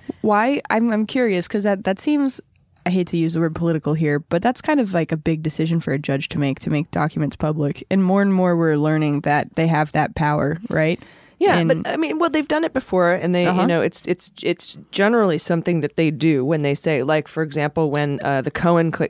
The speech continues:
Speaker 2: case left the Southern District of New York, the judge released all the Cohen warrant stuff.
Speaker 1: Right.
Speaker 2: He's like, "Oh, you're not gonna, <clears throat> let, you're not gonna give me this case? All right,
Speaker 1: Yeah.
Speaker 2: I'm just gonna release all this stuff to the public."
Speaker 1: So do you think, sorry, you were gonna say something.
Speaker 2: I don't think it's, I,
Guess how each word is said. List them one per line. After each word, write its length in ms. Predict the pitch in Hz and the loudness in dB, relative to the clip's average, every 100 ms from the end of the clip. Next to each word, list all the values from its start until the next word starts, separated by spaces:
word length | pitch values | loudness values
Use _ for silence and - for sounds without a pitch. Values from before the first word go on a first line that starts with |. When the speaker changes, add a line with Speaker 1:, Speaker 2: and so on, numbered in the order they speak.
| - | -6
Speaker 2:
case 340 | - 147 131 - - - | -4 -2 -2 -6 -18 -12
left 300 | - 151 143 | -2 0 -2
the 100 | - | -8
Southern 240 | - 160 160 | -4 -2 -2
District 280 | 139 147 143 | -4 -6 -4
of 40 | |
New 80 | 135 | -2
York, 300 | 143 139 - | 0 0 -2
the 100 | 143 | -2
judge 200 | 156 151 | -2 0
released 320 | 160 160 156 | 0 -2 0
all 100 | 160 | -2
the 60 | 143 | -2
Cohen 320 | - 165 156 | -2 -2 0
warrant 260 | 123 123 - | -2 -4 -4
stuff. 220 | 143 196 | -4 -2
Speaker 1:
Right. 300 | 196 196 170 - - _ - | 0 0 -2 -8 -20 _ -2
Speaker 2:
He's 80 | |
like, 160 | 165 165 175 | 0 0 2
"Oh, 140 | 185 | 2
you're 180 | 175 196 | 4 2
not 160 | 180 | 0
gonna, 320 | 185 180 170 - _ _ _ _ | 0 0 0 -2 _ _ _ _
<clears throat> 0 | 285 311 294 254 170 135 _ - | 2 4 4 4 0 -8 _ -4
let, 140 | 165 - - | -2 -2 -6
you're 140 | 151 160 | -2 0
not 140 | 170 | 2
gonna 100 | 170 | 0
give 80 | 160 | 0
me 60 | 165 | 0
this 140 | 170 | 0
case? 380 | - 208 262 - - | 0 0 -2 -10 -2
All 80 | 208 | 2
right, 80 | 190 | 2
Speaker 1:
Yeah. 180 | 175 185 | 0 -2
Speaker 2:
I'm 120 | 175 | 0
just 140 | 175 - | 0 0
gonna 140 | 175 | 0
release 280 | 160 156 143 | 2 0 0
all 100 | 143 | -2
this 120 | 139 | -2
stuff 160 | - - | -4 -4
to 40 | |
the 80 | 127 | -6
public." 380 | - 180 - - | -2 -2 -2 -6
Speaker 1:
So 180 | - 254 | -2 -2
do 140 | 208 233 | 0 0
you 120 | 254 | 0
think, 460 | 226 226 220 - - | 0 -2 -2 -6 -12
sorry, 260 | - 151 147 | -6 -2 -2
you 60 | 143 | -2
were 60 | |
gonna 120 | - - | -4 -6
say 80 | - | -8
something. 120 | 196 | -2
Speaker 2:
I 40 | 202 | 2
don't 160 | 403 | 2
think 140 | 427 302 | 2 -2
it's, 160 | - - _ - - | -6 -18 _ -18 -8
I, 100 | 147 | -8